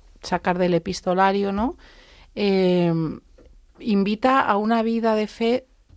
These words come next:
sumamente sencilla. Ese descolocar, que yo también he vivido de otra forma, pero también, eh, en mi caso, era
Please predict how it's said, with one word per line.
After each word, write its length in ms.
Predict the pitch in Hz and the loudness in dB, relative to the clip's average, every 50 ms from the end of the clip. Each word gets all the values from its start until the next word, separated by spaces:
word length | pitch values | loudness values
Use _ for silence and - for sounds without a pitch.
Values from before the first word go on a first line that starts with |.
| - - | -20 -18
sumamente 720 | - - - - 196 208 220 226 220 226 226 233 247 269 262 | -16 -14 -10 -6 -4 -2 0 0 0 0 0 0 -2 -4 -6
sencilla. 920 | - - 196 160 160 170 165 - - - 247 302 339 - 175 151 143 160 - _ _ _ _ _ _ - - - - _ _ - | -6 -6 -6 -4 -4 -6 -8 -10 -10 -8 -6 -6 -6 -6 -6 -8 -8 -10 -16 _ _ _ _ _ _ -20 -20 -20 -20 _ _ -6
Ese 260 | 202 202 - 262 262 | -6 -2 2 2 4
descolocar, 840 | 277 277 262 - - 247 233 220 220 214 - 247 240 233 240 247 262 - - | 4 2 2 2 2 2 4 4 2 0 0 0 2 2 2 2 -2 -8 -14
que 140 | - - 202 | -10 -6 -4
yo 120 | 180 190 190 | -4 -2 -2
también 360 | 196 208 208 208 208 208 208 | -2 -2 -2 -2 -2 -2 -2
he 80 | 208 | -2
vivido 320 | 202 208 208 202 220 226 202 | -2 -2 -2 0 0 0 2
de 80 | 185 | 0
otra 200 | 180 - 202 196 | 0 -2 -4 -4
forma, 380 | 190 - - 233 233 240 202 180 | -4 -4 -6 -4 -4 -2 -4 -4
pero 200 | - 180 165 151 | -4 -4 -6 -6
también, 500 | - 160 165 170 180 196 208 220 240 254 - - - - - - - - - - - - | -6 -6 -6 -4 -4 -2 -2 -2 -2 -4 -8 -14 -20 -20 -20 -20 -20 -20 -20 -20 -10 -4
eh, 280 | - 196 196 190 185 185 | 0 0 2 2 2 2
en 100 | 180 185 | 2 0
mi 120 | 185 180 | 0 -2
caso, 440 | 170 - 208 220 220 - 254 247 - - | -2 0 0 0 0 0 -2 -4 -2 -2
era 360 | 208 214 226 240 247 262 262 | -2 0 2 2 2 2 0